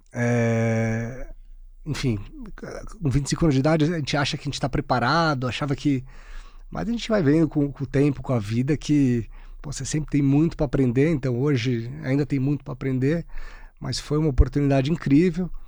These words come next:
um baita desafio, né? Começar um negócio do zero com vinte e cinco anos de idade. Era uma indústria, é uma indústria super competitiva, né? Indústria de fundos de,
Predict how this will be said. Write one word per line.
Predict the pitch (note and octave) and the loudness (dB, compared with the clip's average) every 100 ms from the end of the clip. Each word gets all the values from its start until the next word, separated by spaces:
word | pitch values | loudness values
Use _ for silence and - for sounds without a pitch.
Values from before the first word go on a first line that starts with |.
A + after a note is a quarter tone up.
| - - | -18 -12
um | C3+ | -2
baita | A#2+ D#3 D#3+ | 2 4 4
desafio, | C3 B2+ B2 - D#3 D#3+ - - - | 0 0 0 0 0 0 -12 -20 -14
né? | - C3+ | -8 -4
Começar | - A#2 - | 0 0 2
um | C#3 | 0
negócio | C3+ B2+ C#3 | 2 0 -2
do | C3+ | -2
zero | A2 C3+ C#3+ B2+ | 0 2 2 -2
com | C3+ | -4
vinte | A#2+ C#3 | -4 -4
e | |
cinco | - C3 | -4 -4
anos | C#3 A#2 | -2 -2
de | |
idade. | A#2+ B2 D3+ D3+ - _ _ _ _ _ _ - | -2 0 0 -4 -12 _ _ _ _ _ _ -4
Era | C3 | 2
uma | C3+ | 4
indústria, | C#3 C#3 C#3 D3 C#3+ - | 6 4 2 -2 -4 -6
é | - D3 | 2 4
uma | D3+ C3 | 6 4
indústria | C3 B2+ - | 2 0 -6
super | - C3 | -4 -2
competitiva, | C#3+ C#3+ B2+ C#3 - - F3 C#3 | 0 0 4 2 2 0 0 2
né? | C3 C#3+ | 2 4
Indústria | C3 C3 C3 C#3 | 2 0 0 -2
de | B2 | -4
fundos | - C#3+ C#3 B2+ | -2 0 0 0
de, | A#2 B2+ B2 | 0 0 0